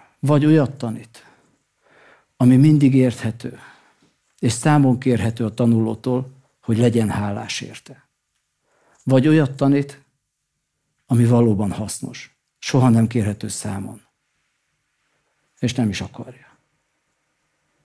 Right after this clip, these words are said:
Sose választottam az elsőt. Soha.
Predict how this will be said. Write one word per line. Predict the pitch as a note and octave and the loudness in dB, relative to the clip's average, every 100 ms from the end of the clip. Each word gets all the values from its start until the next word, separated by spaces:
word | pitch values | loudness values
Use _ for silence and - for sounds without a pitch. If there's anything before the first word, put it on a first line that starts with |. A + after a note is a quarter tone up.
| _ _ _ _ _ _ | _ _ _ _ _ _
Sose | - C3 - G2 | -10 -6 -4 -6
választottam | G2+ G#2 - A2+ - G2+ | -6 -8 -12 -14 -10 -10
az | G#2 | -10
elsőt. | A#2+ A2+ - _ _ _ _ _ _ _ _ _ _ _ _ | -16 -18 -20 _ _ _ _ _ _ _ _ _ _ _ _
Soha. | - B2+ A2 A#2 | -8 -6 -6 -12